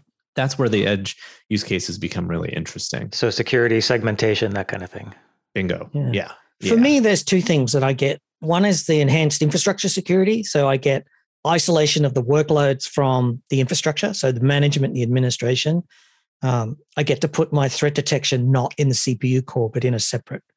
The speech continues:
Speaker 1: Yep.
Speaker 3: compute infrastructure, if that makes a weird kind of sense. That increases, and I'm also getting to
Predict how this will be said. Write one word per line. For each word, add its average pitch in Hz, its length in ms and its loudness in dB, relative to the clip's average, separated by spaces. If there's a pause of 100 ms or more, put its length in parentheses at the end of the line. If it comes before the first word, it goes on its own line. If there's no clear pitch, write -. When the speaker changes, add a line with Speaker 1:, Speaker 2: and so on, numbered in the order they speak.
(340)
Speaker 1:
Yep. 101 120 -2
Speaker 3:
compute 151 240 -2
infrastructure, - 480 -2
if - 120 -4
that - 120 -2
makes 170 220 0
a 156 60 2
weird 170 300 0
kind 175 200 -2
of - 80 -4
sense. - 380 -6 (500)
That 160 140 -2
increases, 151 340 -2
and 143 180 2
I'm 151 140 4
also 160 260 2
getting 143 320 2
to 143 140 -4